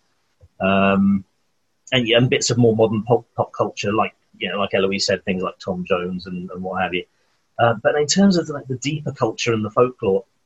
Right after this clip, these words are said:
I, I don't know, it's hard to tell, um, in Cardiff. It might be different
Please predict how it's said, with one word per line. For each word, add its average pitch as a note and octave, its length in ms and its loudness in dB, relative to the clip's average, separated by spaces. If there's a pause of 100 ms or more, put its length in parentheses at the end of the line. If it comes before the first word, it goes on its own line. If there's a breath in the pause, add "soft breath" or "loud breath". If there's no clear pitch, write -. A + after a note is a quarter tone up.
(120)
I, C#3 60 -12 (1400)
I C#3 60 -10
don't F3+ 120 -2
know, G3 60 2
it's D#3+ 120 0
hard D#3 180 2
to D#3+ 80 -4
tell, D#3 520 4
um, G#2+ 400 -2 (460)
in A2 140 -6
Cardiff. A2 360 2
It D3 60 -2
might D3 180 2
be C3+ 100 -6
different C3 420 -2